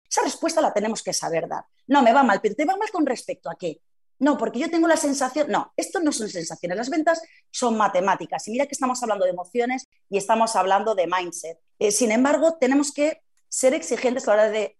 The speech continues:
saber si vamos bien o si vamos mal con respecto al objetivo que te hayas puesto y en base a qué vas bien o en base a qué vas mal.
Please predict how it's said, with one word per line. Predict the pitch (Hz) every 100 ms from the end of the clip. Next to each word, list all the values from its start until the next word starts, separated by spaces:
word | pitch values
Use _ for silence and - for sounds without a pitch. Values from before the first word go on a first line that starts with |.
| -
saber | - 202 240 392 - _ _
si | - 233
vamos | 220 247 240 180
bien | 156 156
o | - 170
si | 185
vamos | 202 233 196
mal | 156 160 - _
con | 202 190
respecto | 185 190 156 170
al |
objetivo | 170 - 196 240 175
que | 175
te | 170
hayas | 226 196 -
puesto | 226 226 277 269 _ _
y | - 226
en | 233
base | 269 269 226
a | 220
qué | 233
vas | 185 175
bien | 180 185 -
o | 190
en | 180
base | 185 180
a |
qué | 170
vas | 160 156
mal. | 160